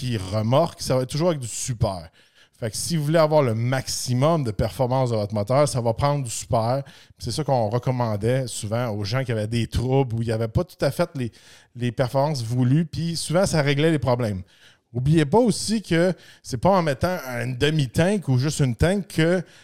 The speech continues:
euh, ça va faire un miracle. C'est des fois, ça va prendre un cycle complet pour que votre véhicule s'adapte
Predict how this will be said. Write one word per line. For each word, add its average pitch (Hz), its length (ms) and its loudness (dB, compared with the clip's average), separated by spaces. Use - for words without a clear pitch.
euh, 113 200 -4
ça 127 140 4
va 123 80 6
faire 147 180 2
un 143 100 6
miracle. 127 640 4
C'est - 180 -8
des 123 120 4
fois, 196 360 4
ça 156 140 2
va 135 140 2
prendre 165 260 2
un 131 140 2
cycle - 440 -4
complet 160 640 4
pour - 220 0
que 131 100 2
votre 117 240 2
véhicule 151 520 2
s'adapte 139 840 -2